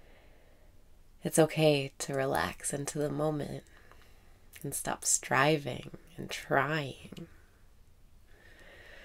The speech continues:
Breathe in and smile. Everything is perfect and in its place.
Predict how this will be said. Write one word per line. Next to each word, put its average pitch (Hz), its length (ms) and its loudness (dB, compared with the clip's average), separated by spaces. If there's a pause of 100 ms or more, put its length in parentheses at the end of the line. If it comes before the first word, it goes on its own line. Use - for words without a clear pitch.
(1300)
Breathe 185 260 12
in 170 120 12
and 160 160 8
smile. 151 920 4
Everything 175 460 2
is 160 140 -2
perfect 170 520 2
and 160 140 0
in 165 140 0
its - 180 -6
place. - 1000 -4